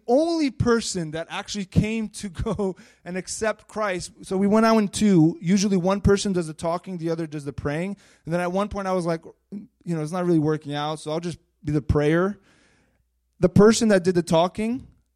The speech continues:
that was the only time in my group of two that someone actually accepted Christ, when I was silent. Isn't that hilarious? When I said nothing, someone <laughs> finally accepted Christ. It was hilarious. Um,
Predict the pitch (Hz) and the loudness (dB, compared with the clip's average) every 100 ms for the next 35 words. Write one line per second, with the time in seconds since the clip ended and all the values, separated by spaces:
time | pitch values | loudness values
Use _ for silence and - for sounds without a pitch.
0 | - 160 160 170 190 202 202 190 175 151 | -4 -2 -2 -2 -2 0 0 0 0 0
1 | 131 139 139 139 143 147 131 - 147 160 | -2 -4 -4 -4 -2 -4 -6 -6 -6 -6
2 | 131 143 127 120 123 117 117 113 113 107 | -6 -6 -6 -8 -12 -14 -16 -14 -12 -12
3 | 80 _ _ _ _ _ - 135 131 139 | -12 _ _ _ _ _ -10 -8 -8 -10
4 | 131 120 107 92 _ _ _ _ _ 139 | -12 -14 -14 -18 _ _ _ _ _ -8
5 | 147 135 127 131 139 - - _ _ _ | -4 -4 -2 -2 -4 -8 -20 _ _ _
6 | _ _ _ _ _ _ - 151 147 190 | _ _ _ _ _ _ -2 0 2 2
7 | 180 170 - 123 110 - - - - 143 | 2 0 0 -6 -8 -16 -20 -18 -10 -4
8 | 135 123 147 143 139 131 - 127 - 143 | -4 -4 -4 -2 0 -2 -4 -8 -8 -14
9 | - - - - _ _ _ _ _ _ | -12 -12 -14 -20 _ _ _ _ _ _
10 | _ _ _ _ - _ _ - - 131 | _ _ _ _ -20 _ _ -8 -2 0
11 | 135 131 131 120 110 - - - 151 151 | 0 0 -2 -2 -8 -14 -20 -6 2 4
12 | 147 139 131 131 | 4 2 0 -4